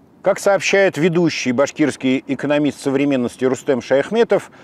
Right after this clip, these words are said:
убыль населения по естественным причинам в Республике Башкортостан за январь-май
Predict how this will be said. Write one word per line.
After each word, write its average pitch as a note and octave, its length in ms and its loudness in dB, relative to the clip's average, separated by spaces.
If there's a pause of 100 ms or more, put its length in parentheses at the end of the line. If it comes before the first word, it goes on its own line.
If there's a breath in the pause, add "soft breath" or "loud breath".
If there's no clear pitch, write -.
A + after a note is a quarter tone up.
(340 loud breath)
убыль E3+ 340 2
населения D3 800 2
по C#3 100 -2
естественным C#3 640 0
причинам E3 520 -2
в B2 60 -2
Республике C#3+ 520 -2
Башкортостан C3+ 840 0
за C3 240 2
январь-май C3 1000 0